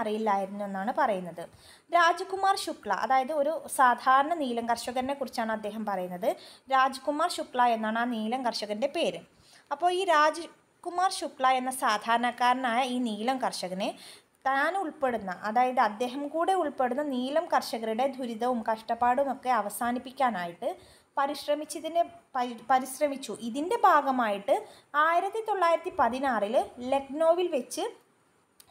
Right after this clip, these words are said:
മഹാത്മാഗാന്ധിയുടെ അടുത്തെത്തി. അതായത് തങ്ങൾ ഉൾപ്പെടുന്ന കർഷകരുടെ, ഏഹ്, എന്താണ്,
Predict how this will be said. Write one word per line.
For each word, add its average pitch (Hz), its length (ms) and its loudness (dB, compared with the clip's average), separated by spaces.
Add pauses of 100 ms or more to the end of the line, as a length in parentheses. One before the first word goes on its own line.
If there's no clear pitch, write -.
മഹാത്മാഗാന്ധിയുടെ 254 1040 0
അടുത്തെത്തി. 226 480 -6 (540)
അതായത് 262 300 -2 (120)
തങ്ങൾ 240 300 2
ഉൾപ്പെടുന്ന 262 480 2 (120)
കർഷകരുടെ, 233 600 0 (520)
ഏഹ്, 214 340 0 (440)
എന്താണ്, 226 360 0